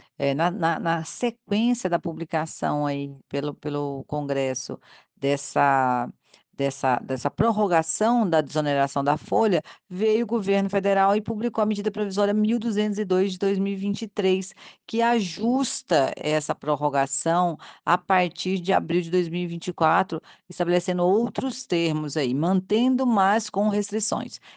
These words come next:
É preciso destacar que uma M P, uma medida provisória, ela tem prazo de validade. Então, por isso que, eh, vamos colocar que, por enquanto, a desoneração da folha está prevalecendo e isso vai acontecer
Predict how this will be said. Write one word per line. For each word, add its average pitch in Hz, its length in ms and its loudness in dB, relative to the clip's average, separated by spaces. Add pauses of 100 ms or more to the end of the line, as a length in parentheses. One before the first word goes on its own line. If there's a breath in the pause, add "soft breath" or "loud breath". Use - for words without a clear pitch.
É 160 120 -2
preciso 170 360 -6
destacar 196 680 -2
que 214 160 -6
uma 196 220 2
M 175 240 0
P, 208 360 2
uma 170 140 -2
medida 156 260 -2
provisória, 190 680 0
ela 208 200 2
tem 233 180 -2
prazo 214 420 0
de 185 80 -6
validade. 139 680 -2 (320 loud breath)
Então, 160 260 0
por 185 160 0
isso 175 280 -2
que, 196 300 -2 (260 loud breath)
eh, 147 320 0
vamos 165 320 -4
colocar 170 420 0
que, 185 120 -8
por 294 240 -2
enquanto, 240 500 0
a 226 40 2
desoneração 190 560 -2
da 175 120 2
folha 160 220 -6
está 160 300 -2
prevalecendo 156 920 -4
e 185 340 -4
isso 185 200 -8
vai 175 120 2
acontecer 165 560 -6